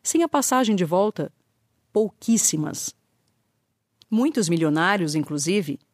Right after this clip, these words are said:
não podem, pois seus empreendimentos dependem de suas presenças físicas diariamente.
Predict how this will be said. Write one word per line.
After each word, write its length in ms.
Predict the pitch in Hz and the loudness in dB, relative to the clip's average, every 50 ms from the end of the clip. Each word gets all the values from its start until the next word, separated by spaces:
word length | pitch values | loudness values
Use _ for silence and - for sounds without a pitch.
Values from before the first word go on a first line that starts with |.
| _ _ - | _ _ -2
não 200 | 214 262 403 403 | -2 0 0 0
podem, 480 | - 247 214 202 180 165 151 139 135 - _ _ _ _ _ _ | 0 2 2 2 2 2 0 -2 -2 -4 _ _ _ _ _ _
pois 200 | - 175 165 156 | 0 2 2 2
seus 220 | - 180 165 160 | 2 2 2 2
empreendimentos 840 | 165 175 185 180 185 190 190 180 143 165 151 156 175 196 185 175 165 147 | 0 0 0 0 0 2 0 0 0 0 2 2 2 0 0 -2 -2 -2
dependem 520 | 165 160 - - 175 185 190 170 165 160 | -2 -4 -2 -2 0 0 0 0 0 -2
de 120 | 160 165 | -2 -2
suas 240 | 156 - - 180 175 | -4 -2 -2 -2 -2
presenças 580 | - - 175 175 156 175 196 190 - 180 170 - | 0 0 0 0 2 2 2 2 2 0 0 -2
físicas 540 | - - 214 226 196 220 - - 208 180 170 | -2 0 0 0 0 0 0 0 0 0 -2
diariamente. 840 | 185 233 262 240 220 233 233 240 196 165 156 151 147 - - - | 0 0 2 4 4 4 2 2 2 2 0 0 -2 -4 -6 -6